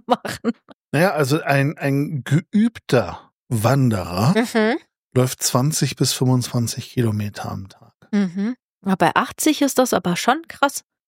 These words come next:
Speaker 1: Dann würdest du ja im Prinzip vier Tage unterwegs sein.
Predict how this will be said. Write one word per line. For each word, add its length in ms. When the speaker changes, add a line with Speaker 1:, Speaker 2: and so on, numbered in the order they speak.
Speaker 1:
Dann 200
würdest 320
du 60
ja 220
im 100
Prinzip 640
vier 260
Tage 280
unterwegs 560
sein. 400